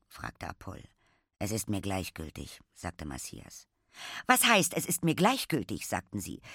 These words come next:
"Du bist hergekommen, um gegen Apoll anzutreten.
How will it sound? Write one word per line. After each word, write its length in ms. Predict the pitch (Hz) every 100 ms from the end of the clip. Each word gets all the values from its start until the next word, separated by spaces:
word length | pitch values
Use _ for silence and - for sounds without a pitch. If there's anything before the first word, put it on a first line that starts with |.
| - -
"Du 100 | 240
bist 220 | 262 277 254
hergekommen, 640 | 240 190 190 180 180 220
um 220 | - 190
gegen 220 | 180 180
Apoll 440 | - - 214 202 214
anzutreten. 680 | 214 214 - - 113 - -